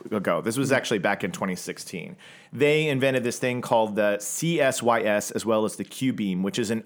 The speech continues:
Speaker 1: overhead lamp. According to Dyson, both lamps rely on light-emitting diodes, L E Ds, which are light sources with a two led semiconductor. Unlike incandescent and fluorescent light bulbs, which release light and heat in all directions,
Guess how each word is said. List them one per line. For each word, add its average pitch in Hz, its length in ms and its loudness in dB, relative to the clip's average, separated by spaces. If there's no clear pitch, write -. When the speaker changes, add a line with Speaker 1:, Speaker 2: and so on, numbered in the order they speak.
Speaker 1:
overhead 143 560 2
lamp. 113 400 2
According 175 360 2
to 156 80 2
Dyson, 139 300 2
both 139 240 4
lamps 139 280 2
rely 117 280 4
on 107 160 2
light-emitting 135 680 2
diodes, 101 440 4
L 117 160 4
E 135 60 2
Ds, 101 360 0
which 113 240 -2
are 110 140 4
light 117 260 0
sources 123 380 -4
with 107 140 -6
a 104 40 -2
two 127 260 -2
led 113 260 2
semiconductor. 95 840 -2
Unlike 190 420 2
incandescent 135 580 0
and 110 180 -4
fluorescent 113 340 0
light 104 120 0
bulbs, 98 260 -2
which 92 140 -10
release 98 280 -2
light 101 220 2
and 98 100 0
heat 101 160 -4
in 98 120 -2
all 92 100 0
directions, 98 420 -2